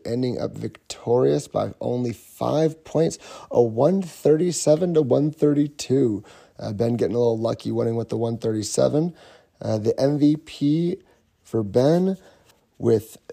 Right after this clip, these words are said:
three hundred and sixty yards passing and five touchdowns. Patrick Mahomes gets thirty-eight points and the M V P for this matchup.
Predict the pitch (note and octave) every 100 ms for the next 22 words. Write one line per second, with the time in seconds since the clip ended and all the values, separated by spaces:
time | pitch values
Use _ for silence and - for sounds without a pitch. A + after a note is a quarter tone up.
0 | - - - - C3 D#3+ G#3 F#3 A2 F#2+
1 | F#2+ F#3 E3 A2 G#2 G2 - F3 - -
2 | - A2+ A2 A2 G#2+ G#2 - - A2+ G#2+
3 | - A#2 A2 - A#2 G#2+ F#2+ - - -
4 | C#3 D#3 D3+ - - D3 - - - F#2
5 | G#2 - - D3+ E3+ - - F2 F#2+ A#2+
6 | C#3 D#3 - - - - - - - F3
7 | C3+ A2 G2 - - B2 B2+ - G2+ -
8 | - A2 G2+ G#2 - A2 G2+ G#2+ G2+ -
9 | - B2 C3+ D#3+